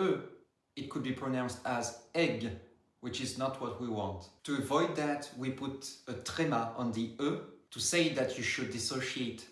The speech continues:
the combination. So we have aiguë. Same thing for the word naïf. If you remove the tréma, it would be pronounced naif, which is not correct.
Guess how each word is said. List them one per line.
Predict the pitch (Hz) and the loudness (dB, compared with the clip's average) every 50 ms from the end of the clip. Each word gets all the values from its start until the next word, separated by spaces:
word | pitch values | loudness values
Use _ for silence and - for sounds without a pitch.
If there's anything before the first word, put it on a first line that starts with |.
| - - | -16 -14
the | 110 | -10
combination. | - - 110 107 107 107 113 123 120 - - - - - - _ _ _ | -6 -4 -2 0 0 2 2 2 0 0 -2 -6 -8 -12 -18 _ _ _
So | - - 127 | -10 -8 -6
we | 120 120 113 | -4 -2 0
have | 101 120 120 113 107 95 - - - | 2 4 4 4 4 2 -2 -6 -2
aiguë. | - 127 110 - 131 135 - - - - - - _ _ _ | 0 0 2 2 0 -2 -4 -6 -8 -14 -20 -20 _ _ _
Same | - - - 156 160 170 170 | -6 -4 -2 0 2 2 0
thing | 160 - 151 151 151 147 | 0 0 0 0 0 -2
for | 147 - 147 139 | 0 0 0 0
the | 127 110 131 | 0 0 0
word | 123 123 135 139 131 117 - - 110 | 0 2 2 2 2 2 0 -2 -2
naïf. | 117 127 131 139 139 - - - - - - - _ _ _ _ _ - | 0 2 2 2 2 0 -2 -6 -10 -12 -14 -18 _ _ _ _ _ -8
If | 127 - - 143 | -8 -4 0 2
you | 143 | 2
remove | 143 139 139 156 185 196 - - | 4 4 4 4 4 2 2 0
the | - 143 - | 0 -2 -2
tréma, | - - - - 120 104 107 110 131 - - - - - _ _ _ _ _ | -2 -2 -2 -2 0 2 2 2 0 0 -4 -10 -16 -20 _ _ _ _ _
it | - 127 127 | -8 -6 -4
would | 127 120 | -4 -4
be | 113 131 | -4 -4
pronounced | - - 131 127 123 127 120 120 117 - - - 117 - - 117 | -4 -2 -2 -2 0 0 0 0 -2 -4 -6 -10 -14 -12 -6 -2
naif, | 120 147 156 151 - - - - - - _ _ - | 0 0 0 0 -2 -6 -10 -12 -16 -18 _ _ -12
which | 120 120 - - | -10 -8 -6 -6
is | 123 101 107 | -4 -4 -2
not | 123 117 - - | -2 -2 -2 -4
correct. | - 107 98 92 90 87 - - | -6 -4 -4 -4 -4 -6 -10 -14